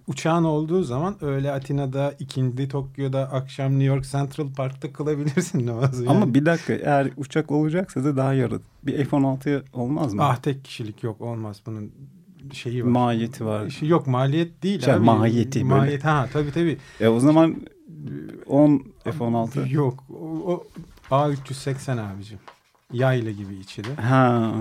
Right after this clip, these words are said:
Speaker 1: Değil mi?
Speaker 2: diyorsun, evet.
Speaker 1: Haremlik selamlık da olur. Ben bir şey soracağım.
Speaker 2: Hı.
Speaker 1: Uçağın ismi ne olur abi?
Speaker 2: Ne?
Speaker 1: Ya Refref ya da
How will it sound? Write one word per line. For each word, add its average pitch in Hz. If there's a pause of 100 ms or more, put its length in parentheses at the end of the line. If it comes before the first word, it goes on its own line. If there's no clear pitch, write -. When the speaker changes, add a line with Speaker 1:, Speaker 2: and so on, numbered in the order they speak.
(180)
Speaker 1:
Değil 147
mi? 117
Speaker 2:
diyorsun, 107 (120)
evet. 101 (100)
Speaker 1:
Haremlik 123
selamlık 127
da 113
olur. 131 (140)
Ben 151
bir 170
şey 202
soracağım. 120
Speaker 2:
Hı. 123
Speaker 1:
Uçağın 143
ismi 170
ne 185
olur 113
abi? 107 (460)
Speaker 2:
Ne? 110 (440)
Speaker 1:
Ya 127
Refref 139
ya 120
da 147